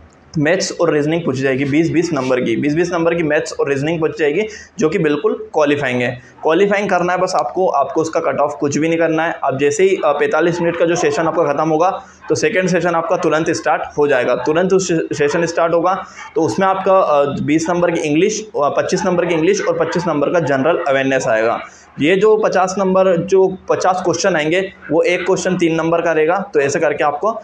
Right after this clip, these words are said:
अ, डेढ़ सौ नंबर का आपका ये paper होने वाला है। तो इसमें आपका जो है वन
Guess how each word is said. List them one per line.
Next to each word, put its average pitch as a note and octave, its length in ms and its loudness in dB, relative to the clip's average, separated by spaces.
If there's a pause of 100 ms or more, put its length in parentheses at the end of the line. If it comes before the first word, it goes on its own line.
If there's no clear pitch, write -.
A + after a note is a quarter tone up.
(220)
अ, C#3 120 2
डेढ़ D#3 240 2
सौ F#3+ 160 0
नंबर D#3 280 2
का E3+ 100 2
आपका D#3 280 0
ये F#3+ 60 2
paper D#3 300 0
होने C#3 360 -2
वाला B2 260 2
है। A#2+ 140 0 (300)
तो D#3+ 360 4
इसमें G3 260 0
आपका G#3+ 240 2
जो G3 140 2
है G#3+ 220 0 (220)
वन F#3 300 0